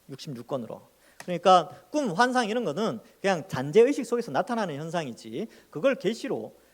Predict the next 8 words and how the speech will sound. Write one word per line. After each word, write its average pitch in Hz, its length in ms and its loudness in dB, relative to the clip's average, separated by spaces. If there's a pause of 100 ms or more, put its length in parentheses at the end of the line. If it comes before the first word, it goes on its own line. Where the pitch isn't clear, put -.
그걸 254 200 2
주관적인 285 840 4
꿈과 262 720 8
환상을 233 720 2
객관적인 262 580 4
진리로 247 840 0
여긴다는 190 460 2
것은 123 380 -8